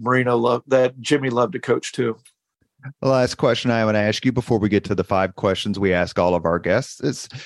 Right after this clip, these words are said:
Speaker 2: you know, Jimmy Johnson became a member of the media per se in his work at Fox. Um, and then he works with you, a member of the media. You've written,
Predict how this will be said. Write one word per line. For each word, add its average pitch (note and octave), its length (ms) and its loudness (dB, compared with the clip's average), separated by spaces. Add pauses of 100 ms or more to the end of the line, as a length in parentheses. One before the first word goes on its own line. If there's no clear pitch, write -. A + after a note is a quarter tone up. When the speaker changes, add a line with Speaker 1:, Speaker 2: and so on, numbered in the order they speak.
(200)
Speaker 2:
you - 80 -6
know, G#2 120 -2
Jimmy C3+ 260 2
Johnson C3 400 0
became B2 340 2
a A#2 120 2
member A#2 380 2
of A2+ 120 0
the A2 80 -4
media A2 400 -2
per B2 180 -4
se A#2 320 2
in D#3+ 80 -6
his A#2 160 -6
work G2+ 300 -2
at - 120 -6
Fox. G#2 560 -2 (600)
Um, D#2+ 220 -10
and G2 120 -4
then F2+ 280 -2 (220)
he G#2 160 2
works G2+ 280 0
with G#2 180 0
you, G2 260 4
a A2 100 2
member G2+ 240 2
of F#2+ 80 2
the G2 80 0
media. G2 400 0
You've G2+ 200 -2
written, G2+ 360 -2